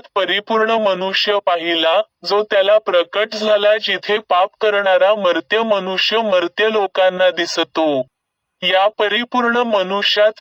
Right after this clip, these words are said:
तारणहाराने देवाचे स्वतःचे स्वरूप पाहिले आणि मनुष्याबद्दलचा हा योग्य दृष्टिकोन आजारी लोकांना बरे करतो.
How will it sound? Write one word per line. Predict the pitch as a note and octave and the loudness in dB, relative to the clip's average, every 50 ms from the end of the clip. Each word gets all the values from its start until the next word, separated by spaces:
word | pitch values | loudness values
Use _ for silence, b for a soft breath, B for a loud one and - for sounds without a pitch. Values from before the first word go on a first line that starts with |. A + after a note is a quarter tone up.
| - | -2
तारणहाराने | F#3+ F3+ F3 F3 F#3 G3+ G3+ G3+ G3+ G3+ G3 G3 G3 F#3+ F3+ F#3+ G#3+ | 0 0 2 0 0 0 0 0 2 2 2 2 2 2 2 0 -2
देवाचे | G#3 F#3 F#3+ F3+ F3 E3+ F3 F3+ F#3 - - G#3 G#3+ | -2 -2 -2 -2 -2 0 0 -2 -2 -2 -2 -2 -2
स्वतःचे | - - F#3+ F3 E3+ E3 - F#3 F#3+ G3 G3+ - A3+ A3+ A#3 | -2 -2 -2 -4 -4 -2 0 0 0 0 -2 -4 -4 -4 -2
स्वरूप | - - G3+ G3 F#3 F3+ G3 G#3 G#3+ _ - | -2 -2 -2 -2 0 0 -2 -4 -4 _ -2
पाहिले | G3+ F3+ F3 E3+ F3 F3 E3 F#3 G3 | -2 -2 0 -2 -2 -2 -2 0 0
आणि | A3 G#3+ F#3+ F#3 G3+ G#3 | 0 0 0 0 -2 -4
मनुष्याबद्दलचा | G3+ F#3+ E3+ E3 E3+ F#3 G#3+ G#3+ - - G#3+ A3 G#3+ G#3+ G3+ F#3+ F3+ F3+ F#3+ F#3 F3+ F3 E3+ - - F#3+ | -2 -2 -2 -2 -2 -4 -4 -4 -2 0 2 2 2 0 -2 -4 -4 -4 -2 0 0 0 -2 0 0 0
हा | G#3 A3 G#3 G3 F#3+ | 0 2 0 0 0
योग्य | G3 F#3 F3 E3+ D#3+ D3+ E3+ G3+ A3 | 0 0 0 0 -2 -2 -2 -4 -4
दृष्टिकोन | A#3+ A3+ A3+ A3 G#3+ - - - G#3+ G#3+ - G#3 G#3+ G#3+ | -2 -2 -2 -2 -2 -4 -4 -4 -4 -2 0 0 0 2
आजारी | G#3+ F#3+ E3+ D#3+ D#3 - F3 F3+ F3+ G3 G#3 G3+ | 2 2 2 0 0 2 0 2 2 0 -2 -2
लोकांना | G3 F3+ F3 - F#3 F3+ F3 F3 F#3 G#3+ A#3+ | -2 -4 -2 0 0 0 0 0 0 -2 0
बरे | A3 G#3 F#3+ F3+ F3+ G3 G3 | 0 0 0 0 0 -2 -2
करतो. | - - F#3 E3 D#3+ D3 - E3 D#3+ D#3 D3 C3+ B2+ | -2 -2 -2 -2 -2 -4 -4 -2 0 0 0 -2 -4